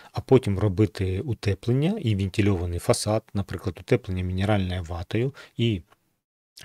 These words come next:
вітробар'єр, е, вен-, вентзазор, навісні панелі і лісайдінг, то в такому випадку ви захищаєте дерево від продування вітру. Це найголовніше. Друге, е, коли у вас вентильований фасад,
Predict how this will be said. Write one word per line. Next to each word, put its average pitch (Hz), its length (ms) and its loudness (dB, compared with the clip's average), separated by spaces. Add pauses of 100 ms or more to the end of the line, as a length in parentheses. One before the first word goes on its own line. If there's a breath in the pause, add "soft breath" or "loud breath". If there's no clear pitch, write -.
вітробар'єр, 101 840 4 (300 loud breath)
е, - 60 -8 (180)
вен-, 104 600 0
вентзазор, 95 600 0 (480 loud breath)
навісні 104 380 2
панелі 104 680 2
і 92 60 0
лісайдінг, 110 680 2
то - 120 -4
в - 60 -8
такому 120 360 2
випадку 131 600 2
ви 110 320 6 (540 loud breath)
захищаєте 104 840 2
дерево 107 420 0
від 95 220 -6
продування 92 840 -4
вітру. - 280 -4 (800)
Це 107 180 -2
найголовніше. 104 800 2 (840 loud breath)
Друге, 110 360 2
е, 110 440 -4
коли 113 220 6
у 131 80 10
вас 123 280 6
вентильований 101 560 4
фасад, 131 440 2